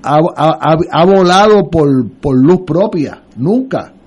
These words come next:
Este, hace un montón de años, es un reducto que está allí, hasta donde yo, hasta la última vez que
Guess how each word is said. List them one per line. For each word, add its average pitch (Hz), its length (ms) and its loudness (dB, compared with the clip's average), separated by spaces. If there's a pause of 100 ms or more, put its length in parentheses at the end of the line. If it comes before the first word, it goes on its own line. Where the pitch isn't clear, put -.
(720)
Este, 139 840 -2
hace 160 420 -2
un 214 240 2
montón 190 540 0
de 180 160 0
años, 170 500 -2 (680)
es 135 200 -2
un 190 380 2
reducto 175 880 0 (340)
que 143 100 -4
está 139 240 -4
allí, 185 500 0
hasta 139 280 -4
donde 127 360 -2
yo, 165 580 0
hasta 135 200 -6
la 123 100 -4
última 160 400 -4
vez 165 160 -4
que 165 100 -6